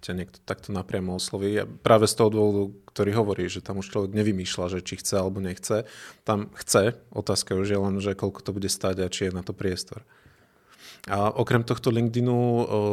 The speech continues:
robíš, e, aj nejaký iný typ obchodu, alebo že aj aktívne,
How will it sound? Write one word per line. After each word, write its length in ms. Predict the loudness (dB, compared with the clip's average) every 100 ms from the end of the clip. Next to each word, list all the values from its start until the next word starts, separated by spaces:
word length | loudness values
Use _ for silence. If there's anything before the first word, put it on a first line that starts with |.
| 0 0 0
robíš, 500 | 0 0 -2 -2 0
e, 80 | 2 4 2 0
aj 160 | -4 -4
nejaký 360 | -2 -2 -2 -2 -2 -6 -6
iný 260 | -2 0 -2
typ 240 | -6 -6
obchodu, 460 | -6 -4 -4 -2 2 2
alebo 320 | 2 0 -2
že 240 | -2 -4 -6 -16 -12
aj 120 | -4 -4
aktívne, 380 | -4 -4 -2